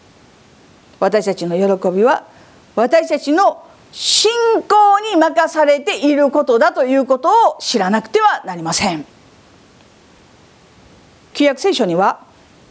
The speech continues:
多くの場面で祝宴が持たれているということにお気づきでしょうか。このお正月ですね、皆さんの家庭でも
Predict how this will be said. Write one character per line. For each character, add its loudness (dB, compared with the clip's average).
多 2
く -2
の 0
場 2
面 -4
で 0
祝 -2
宴 2
が 2
持 -2
た -2
れ 0
て -4
い 0
る -2
と 0
い 2
う 0
こ -2
と -2
に 0
お -14
気 -10
づ -10
き -2
で 0
し -8
ょ -20
う -20
か。 -10
こ -2
の 2
お -8
正 0
月 0
で -6
す -6
ね、 -4
皆 -2
さ -4
ん -2
の -2
家 -10
庭 0
で 2
も -2